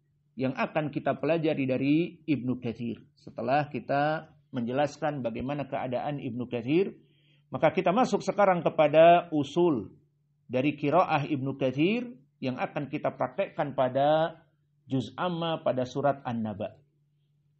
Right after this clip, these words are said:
Maka dari perbedaan dengan qiraah yang lain, qiraah Ibnu Katsir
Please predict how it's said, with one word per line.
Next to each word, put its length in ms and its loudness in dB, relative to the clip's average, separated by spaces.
Maka 160 0
dari 240 2
perbedaan 720 2
dengan 320 -2
qiraah 320 0
yang 240 -2
lain, 320 0
qiraah 400 -2
Ibnu 240 -4
Katsir 560 0